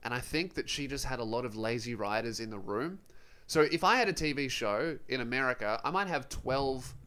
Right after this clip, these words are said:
writers on staff, twelve people pitching me ideas, right? And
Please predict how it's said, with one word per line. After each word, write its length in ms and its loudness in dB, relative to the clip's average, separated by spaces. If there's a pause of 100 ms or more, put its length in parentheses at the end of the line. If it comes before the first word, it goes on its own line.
writers 480 2
on 160 -4
staff, 500 -2 (260)
twelve 380 2
people 300 -2
pitching 440 -2
me 140 -2
ideas, 760 -6
right? 340 2 (480)
And 340 4